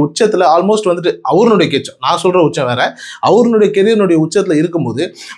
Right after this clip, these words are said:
almost வந்துட்டு நிறைய சிக்கல்கள் எல்லாம் தள்ளி வச்சுட்டு, நிறைய படங்கள் எல்லாம் தள்ளி வச்சுட்டு, இந்த நடிகர் சங்கத்துல ஏதாவது ஒரு உயிரை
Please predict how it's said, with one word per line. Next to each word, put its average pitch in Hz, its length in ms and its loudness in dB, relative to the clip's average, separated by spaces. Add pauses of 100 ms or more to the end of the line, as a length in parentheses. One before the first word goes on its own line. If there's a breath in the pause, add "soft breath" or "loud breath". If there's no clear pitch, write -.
(120)
almost 220 320 2
வந்துட்டு 196 220 0
நிறைய 196 280 4
சிக்கல்கள் 185 400 2
எல்லாம் 170 260 0
தள்ளி 180 240 2
வச்சுட்டு, 147 360 0
நிறைய 175 160 2 (100)
படங்கள் 202 300 2
எல்லாம் 185 200 0
தள்ளி 147 200 0
வச்சுட்டு, 160 260 -2
இந்த 143 100 0 (100)
நடிகர் 208 340 0
சங்கத்துல 175 420 2
ஏதாவது 202 300 2
ஒரு 147 100 0
உயிரை 160 180 2